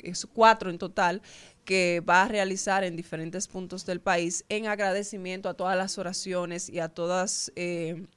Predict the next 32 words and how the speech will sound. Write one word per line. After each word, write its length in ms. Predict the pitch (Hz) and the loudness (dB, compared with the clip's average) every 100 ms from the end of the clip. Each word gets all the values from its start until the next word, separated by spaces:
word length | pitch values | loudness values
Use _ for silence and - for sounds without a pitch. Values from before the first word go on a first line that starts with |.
| _ _ - - - | _ _ -16 -6 -4
a 100 | - | 2
todas 320 | 196 220 233 | 8 8 6
esas 640 | 214 - 220 208 196 196 - | 0 8 12 12 10 6 0
puestas 380 | 220 233 - | -2 -2 -2
en 60 | 247 | -6
atención 560 | 233 185 202 233 254 226 | -6 -6 -6 -4 -4 -4
que 80 | |
tuvo 240 | 185 180 185 | -4 0 0
el 100 | 175 | 0
público 540 | 220 233 185 170 156 - - - | -4 -4 -4 -4 -4 -6 -16 -2
para 300 | - 202 185 | 6 6 6
con 180 | 202 208 | 2 -2
su 160 | 202 196 | -4 -4
salud. 340 | 208 165 160 - | 0 0 -2 -4
Y 160 | 262 | 4
este 340 | 262 311 - 311 | 6 6 2 -6
concierto, 800 | 269 240 233 185 165 - 180 - - - | -6 -6 0 0 0 -4 -8 -8 -16 2
el 160 | 208 | 2
primer 260 | 208 202 233 | 4 0 -2
concierto, 720 | 285 254 - 185 160 - 156 - - 196 | -2 -4 0 0 0 -4 -10 -12 -20 0
va 200 | 185 202 | 4 4
a 60 | |
iniciar 600 | 226 214 196 208 202 220 - | 4 -2 -4 2 4 4 0
en 300 | 240 269 285 - | -2 -2 -4 -6
Higüey, 880 | 220 185 180 190 208 202 170 175 - _ _ _ | -6 -4 0 4 6 6 4 0 -10 _ _ _
en 280 | 202 240 - | -4 -4 -6
Higüey, 400 | 196 175 185 233 | -8 -2 0 0
en 100 | 208 | 0
la 100 | 175 | -4
Fortaleza, 840 | 180 175 - - 165 185 262 - 240 | -6 -8 -8 -6 -2 0 0 0 -2
totalmente 1400 | - 180 - 196 208 214 170 175 185 208 233 - 226 - - | -2 -8 -2 0 0 0 -8 -10 -6 -4 -6 -8 -8 -8 -6
gratis. 680 | 165 180 254 294 330 330 | 0 4 4 2 -4 -6